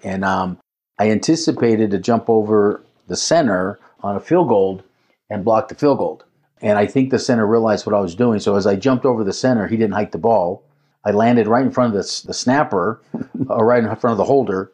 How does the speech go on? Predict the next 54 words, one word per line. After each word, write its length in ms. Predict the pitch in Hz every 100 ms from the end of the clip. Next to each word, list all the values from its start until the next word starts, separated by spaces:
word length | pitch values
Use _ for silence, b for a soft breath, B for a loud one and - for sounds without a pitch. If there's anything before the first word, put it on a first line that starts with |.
| _ _ _ _
And 280 | 107 104 98
to 60 |
be 160 | 110 120
cute, 480 | - - 214 107 110
I 80 | 123
thought 140 | 143
they 60 | 117
were 80 | 107
gonna 100 | 98
call 120 | 104
me 80 | 101
offsides. 500 | 92 - 95 82 -
To 60 |
be 120 | 107
cute, 300 | 104 - 147
I 140 | 120 98
jumped 460 | 95 104 123 -
back 280 | 98 101 92
over 420 | 123 123 90 101 - _
the 100 | 95
line 400 | 98 101 87 98 - _ _ _ _ _
and 100 | 104
didn't 200 | 120 110
touch 260 | 110 165 127
anybody. 500 | 107 104 98 101 113
And 160 | 104
back 300 | 107 131 131
then, 500 | 98 160 147 101 98 - b b
there 100 | -
was 160 | 113 107
no 160 | 131 120
encroachment 520 | - 139 143 113 98
rule. 180 | 92 90
The 100 | 98
rule 300 | 123 170 135
was 400 | 101 95 92 - b b -
if 180 | 98
you 180 | 117 101 107
jumped 260 | 131 135 135
over, 180 | 117 104 -
if 140 | -
you 60 | 98
jumped 240 | 147 143
off 160 | 123 -
sides, 360 | 120 110 107
but 160 | - 101
you 140 | 101
got 240 | 101 107 87
back 240 | 104 117
before 240 | 90 113
the 80 | 98
ball 240 | 87 139 127
was 140 | -
snapped, 400 | 90 92 92 -